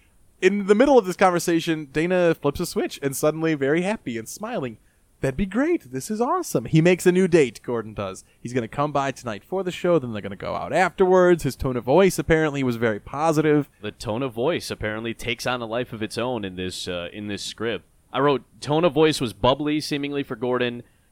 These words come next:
Speaker 2: Casey's got a rosy glow about him." I think if you connect the dots, everybody's banging away.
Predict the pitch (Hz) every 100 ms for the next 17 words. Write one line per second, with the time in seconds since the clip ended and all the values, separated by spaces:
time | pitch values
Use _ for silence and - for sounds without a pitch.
0 | - 160 160 143 151 127 110 135 147 135
1 | 104 120 123 139 135 135 139 135 147 _
2 | _ _ _ _ _ _ _ _ _ -
3 | 139 226 233 233 247 262 226 294 294 -
4 | 254 339 311 165 247 294 311 302 277 196
5 | 208